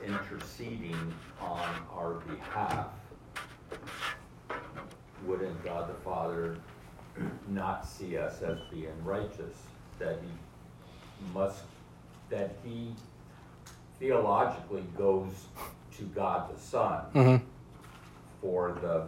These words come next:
Speaker 1: verdict. Is this person righteous or not?
Speaker 2: Yeah. Um, so for the, let me try to see if I could try to answer it in this way. Hopefully I get it. If not, we're all in this together. So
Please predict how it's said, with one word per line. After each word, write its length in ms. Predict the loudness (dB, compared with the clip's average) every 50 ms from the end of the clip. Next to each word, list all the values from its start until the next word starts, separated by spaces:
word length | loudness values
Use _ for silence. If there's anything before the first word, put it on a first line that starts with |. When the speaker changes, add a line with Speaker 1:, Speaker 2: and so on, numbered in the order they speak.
| -4 -2
Speaker 1:
verdict. 360 | 0 2 2 2 0 -4 -8 -12 -14 -16 -18 -16 -16 -16 -16 -18 -18 -18 -18 -16 -8 -2
Is 260 | 0 0 0 0 -2
this 180 | -4 -4 -4 -6 -8 -6 -2
person 400 | 0 0 0 0 -4 -6 -6 -4 -2 -2
righteous 460 | 0 0 -2 -2 -4 -6 -8 -8 -8 -6 -4
or 160 | -4 -4 -4 -4 -4
not? 440 | -4 -4 -4 -4 -6 -8 -8 -10 -12 -14 -14 -14 -16 0 12
Speaker 2:
Yeah. 200 | 12 12 12 12 12 6 -6 -10 -12 -16 -16 -16 -16 -18 -18 -16 -10 -8 -8 -8 -8 -10 -14 -14 -14 -8 -6 -6 -6 -6 -8 -10 -12 0 12 12
Um, 560 | 12 12 12 12 12 12 12 12 12 12 10 4 8
so 240 | 12 12 12 12 12
for 160 | 12 12 12
the, 240 | 12 12 12 12 12 -2 2 12 12
let 140 | 12 12 12
me 40 | 12
try 200 | 12 12 12 12
to 60 | 12
see 120 | 12 12 12
if 100 | 12 12
I 80 | 12
could 140 | 12 12 12
try 180 | 12 12 12 12
to 180 | 12 12 12 10 0 -6 -10 -8 2 8
answer 320 | 10 10 12 12 12 12 12
it 40 | 12
in 80 | 12
this 220 | 12 12 10 12 12
way. 220 | 12 12 12 12 10 12 12
Hopefully 320 | 12 12 12 12 12 12
I 40 | 12
get 160 | 12 12 12
it. 100 | 12 10 8 -4 -10 0
If 80 | 8 10
not, 260 | 12 12 12 10 8 0 -12 -12 -12 -12 -12 -12 -12 -12 -14 -14 -12 -12 -12 -12 -2 8 12
we're 120 | 12 12
all 120 | 12 12
in 140 | 12 12 12
this 180 | 12 12 12 12
together. 420 | 10 12 12 12 12 12 12 8 8 2 -10 -14 -16 -16 -16 -12 -10 -8 -8 -6 -6 -4 -4 -4 -4 -6 -4 6
So 520 | 12 12 12 12 12 12 12 12 12 6